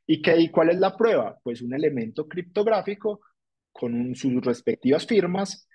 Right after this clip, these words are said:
almacenado en, en un ledger público como un blockchain que dice, sí, efectivamente yo garantizo que John Edison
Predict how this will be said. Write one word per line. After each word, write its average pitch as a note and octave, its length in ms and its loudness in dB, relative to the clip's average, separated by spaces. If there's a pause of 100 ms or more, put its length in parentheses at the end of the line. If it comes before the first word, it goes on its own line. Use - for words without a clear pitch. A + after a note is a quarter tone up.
(140)
almacenado B2 1300 2
en, A#2 520 -4 (180)
en A#2 640 -8
un A#2 600 -6
ledger D#3 440 2
público F#3 520 -4
como D#3 180 -12
un D#3 60 -14
blockchain F#3+ 580 -4 (500)
que C#3+ 120 -4
dice, C#3+ 280 -2
sí, D#3 160 -6
efectivamente D3 840 -8
yo D3+ 300 -4 (120)
garantizo D3+ 640 -2
que F#2+ 600 -6
John C3+ 180 0
Edison C#3 440 0